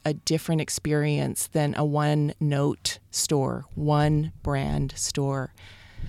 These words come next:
And they're, they're looking for, um, experiences with either collaborative experiences with brands,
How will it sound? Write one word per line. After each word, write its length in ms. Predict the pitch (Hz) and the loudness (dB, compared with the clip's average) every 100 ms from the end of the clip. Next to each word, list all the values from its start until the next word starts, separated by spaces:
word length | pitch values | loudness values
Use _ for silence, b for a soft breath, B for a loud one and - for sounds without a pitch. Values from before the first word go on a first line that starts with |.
| B B B | B B B
And 640 | 170 165 156 156 156 147 - | 0 4 4 4 2 -2 -4
they're, 240 | 160 170 - | 2 2 2
they're 260 | - 202 208 | 2 4 6
looking 400 | 214 220 233 214 | 4 4 4 4
for, 580 | - 196 190 185 185 180 B B B B - | 4 4 6 6 2 -2 B B B B -2
um, 300 | 185 180 185 | 0 2 0
experiences 960 | - - 202 190 185 185 185 - 175 175 | 0 0 4 6 6 6 4 4 4 4
with 320 | 175 170 - 185 | 6 4 2 4
either 260 | 175 175 | 6 4
collaborative 800 | - 170 160 151 165 202 226 240 | 2 4 6 6 6 6 6 4
experiences 800 | 226 - 233 233 233 240 254 233 | 2 0 2 4 4 2 2 2
with 180 | 247 240 | 2 2
brands, 640 | 226 226 233 240 247 - | 2 4 4 4 4 0